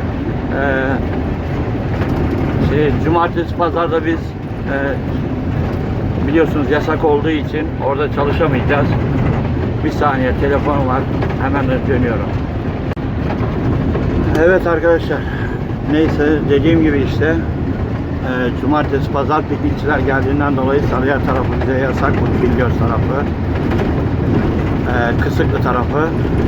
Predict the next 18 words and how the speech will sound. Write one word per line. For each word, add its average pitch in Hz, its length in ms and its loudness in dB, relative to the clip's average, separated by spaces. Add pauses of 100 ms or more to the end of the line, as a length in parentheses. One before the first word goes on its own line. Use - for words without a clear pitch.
O 147 60 4
yüzden 147 420 4
cumartesi, 147 460 0
pazar 147 320 2 (460)
çalışmıyoruz. 139 840 2 (280)
Pazartesi 139 560 0
çalışacağız. 127 500 0 (1600)
Ee, 139 360 0
ben 165 180 2
tabii 175 300 2 (240)
bir 160 60 2
iki 160 200 0
tane 165 220 2
yedek 165 360 2
video 160 200 2
çekmeye 165 460 0
çalışacağım. 160 540 2 (220)
Eğer 151 160 0